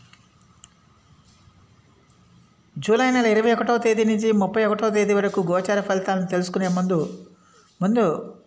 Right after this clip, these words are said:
గ్రహ సంచారాన్ని కనుక మనం ఒకసారి చూసుకుంటే, జన్మరాశిలోనే శని యొక్క సంచారం జరుగుతుంది. శని వక్రించి సంచారం చేస్తున్నాడు.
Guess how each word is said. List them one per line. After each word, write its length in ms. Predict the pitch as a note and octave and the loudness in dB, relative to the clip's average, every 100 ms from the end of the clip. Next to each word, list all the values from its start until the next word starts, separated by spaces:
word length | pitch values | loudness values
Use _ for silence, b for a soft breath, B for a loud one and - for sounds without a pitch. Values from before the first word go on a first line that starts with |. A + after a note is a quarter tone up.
| _ - | _ -16
గ్రహ 320 | D3 E3 F#3+ A3 | -6 -2 0 0
సంచారాన్ని 720 | G#3+ G3+ G#3 A#3 A#3 A3+ G#3+ | 0 0 2 0 0 0 0
కనుక 200 | G#3 G3 | 0 0
మనం 200 | G3 F#3+ | 0 -2
ఒకసారి 280 | F#3 F#3 F3+ | -2 -2 0
చూసుకుంటే, 720 | F#3+ F#3 F#3 G#3+ G#3+ G#3+ - - b b b - | -4 -2 -4 0 -2 -2 -14 -20 b b b -8
జన్మరాశిలోనే 1000 | D3 F#3+ A3+ A#3 A#3 A#3 G#3+ G#3+ G#3 G#3 | -2 2 2 2 0 0 2 2 2 0
శని 360 | - F3+ G#3 | -2 0 2
యొక్క 300 | G#3+ G#3 G#3+ | 2 0 -4
సంచారం 480 | F3+ E3+ E3+ F#3+ F#3 | -2 -2 0 0 0
జరుగుతుంది. 320 | F3+ F3 F3+ | 0 0 -4
శని 280 | E3+ F3 F#3+ | -4 0 0
వక్రించి 520 | F3+ D#3 - G#3 G#3+ | 2 -2 -2 -2 0
సంచారం 480 | G3 F3 E3+ F3 E3+ | -2 -2 0 0 0
చేస్తున్నాడు. 680 | E3+ E3 - E3+ E3 E3+ | 0 -2 -2 -4 -2 -2